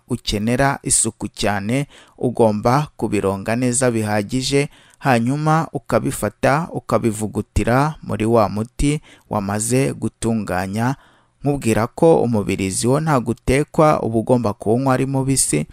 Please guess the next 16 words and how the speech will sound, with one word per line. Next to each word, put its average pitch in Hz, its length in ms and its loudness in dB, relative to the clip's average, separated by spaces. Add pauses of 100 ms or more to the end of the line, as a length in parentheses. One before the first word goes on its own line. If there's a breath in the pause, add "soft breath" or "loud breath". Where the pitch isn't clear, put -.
(380 loud breath)
niyo 139 240 4
mpamvu 156 640 4 (140)
wa 120 240 4
muti 147 560 0 (160)
wa 110 140 -4
magaru 123 600 2 (260 loud breath)
wamaze 110 420 2
gutogosa, 127 960 0
wamaze 110 440 0
guhora, 135 560 2 (280 loud breath)
uhita 143 400 2
ufata 156 600 2
umubirizi, 117 920 0 (260 soft breath)
ibibabi 120 680 2
bibisi 143 640 2
ukabivugutiramo, 117 1300 0